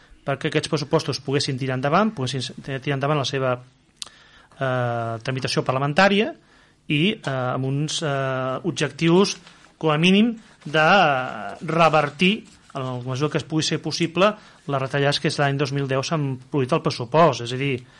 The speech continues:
eh, s'augmenta, per exemple, la, la, el pressupost d'educació en, en despesa corrent uns cinc-cents milions d'euros,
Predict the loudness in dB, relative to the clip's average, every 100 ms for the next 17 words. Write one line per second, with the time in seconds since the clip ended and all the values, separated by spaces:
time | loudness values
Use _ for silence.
0 | -20 -20 _ -10 -4 -4 -4 -10 -6 -2
1 | 0 0 0 0 2 2 2 2 2 -2
2 | -2 0 -4 -2 -4 -2 0 -2 -2 -2
3 | 0 0 0 -4 -6 -6 -4 0 0 0
4 | 0 -2 -2 -4 -4 0 4 4 4 0